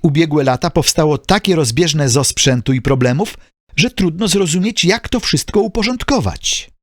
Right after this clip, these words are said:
Zarząd postanowił sobie za cel, aby jakoś to usprawnić,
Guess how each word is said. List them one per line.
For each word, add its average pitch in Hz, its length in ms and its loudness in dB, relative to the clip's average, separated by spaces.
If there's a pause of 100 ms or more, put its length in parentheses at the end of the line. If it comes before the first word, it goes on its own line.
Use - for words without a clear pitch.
(540)
Zarząd 185 380 2
postanowił 131 480 0
sobie 117 260 2
za 104 140 0
cel, 160 240 2 (220)
aby 143 280 2
jakoś 113 300 -2
to 110 120 0
usprawnić, 78 680 -2